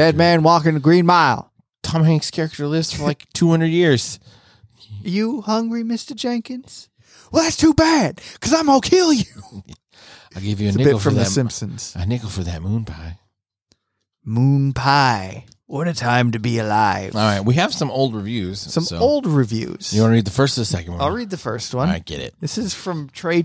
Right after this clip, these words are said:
Speaker 1: Trey Turner. Trey Turner.
Speaker 2: Yeah.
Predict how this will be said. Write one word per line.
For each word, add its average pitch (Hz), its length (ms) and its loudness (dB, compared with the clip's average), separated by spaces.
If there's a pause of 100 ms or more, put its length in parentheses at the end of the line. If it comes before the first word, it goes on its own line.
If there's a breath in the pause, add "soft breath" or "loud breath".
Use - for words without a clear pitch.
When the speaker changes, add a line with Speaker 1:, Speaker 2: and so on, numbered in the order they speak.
(200)
Speaker 1:
Trey 185 300 4
Turner. 139 720 0 (140)
Trey 214 260 0
Turner. 113 500 -4 (140)
Speaker 2:
Yeah. 95 520 -8